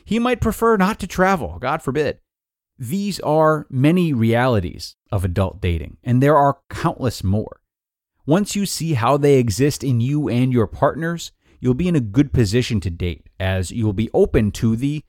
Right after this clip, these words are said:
less than magical in everyone. And hey, if you still can't find someone that aligns with your new definition of magic,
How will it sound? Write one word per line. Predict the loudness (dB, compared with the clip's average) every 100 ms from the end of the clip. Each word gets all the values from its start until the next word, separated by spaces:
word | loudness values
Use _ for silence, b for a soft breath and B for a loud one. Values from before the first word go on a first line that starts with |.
| _ _ _
less | 0 2 2 0
than | 2 4
magical | 4 2 -2 -6 -10 -14 _
in | -4 -4
everyone. | -6 -12 -16 -18 _ _ _ _ _
And | -2 0
hey, | -2 -6
if | -8 -4
you | -4
still | 2 0
can't | 4 2 0
find | -4 -4 -4 -2
someone | -2 -2 -6 -10 _ _ _
that | -2 0
aligns | -2 -2 -2 0 0 -2 -2
with | 0
your | 2 4 4
new | 4 2 4
definition | 4 2 0 0 0 0
of | 0 0
magic, | 0 -2 -4